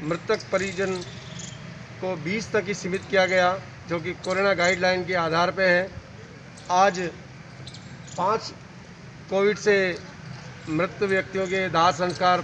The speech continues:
पंचमुखी मोक्षधाम में किए जा चुके हैं, जो कि कोरोना गाइडलाइन के आधार पे किए गए हैं। इस कोरोना गाइड-, गाइडलाइन के आधार पे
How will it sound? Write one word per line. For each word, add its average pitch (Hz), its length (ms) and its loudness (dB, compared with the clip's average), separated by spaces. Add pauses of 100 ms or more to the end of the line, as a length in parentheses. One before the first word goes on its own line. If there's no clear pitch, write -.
पंचमुखी 175 420 -2
मोक्षधाम 175 420 2
में 175 300 -2 (340)
किए 180 180 -2
जा 175 160 4
चुके 175 240 -4
हैं, 185 380 2 (440)
जो 175 120 -2
कि 170 140 -8
कोरोना 190 380 0
गाइडलाइन 180 480 4
के 180 100 0
आधार 165 300 4
पे 170 140 -4
किए 165 260 -2
गए 156 140 2
हैं। 120 220 -8 (840)
इस 214 160 0 (100)
कोरोना 208 360 2
गाइड-, 190 340 2 (260)
गाइडलाइन 190 440 4
के 190 100 2
आधार 180 300 6
पे 185 240 2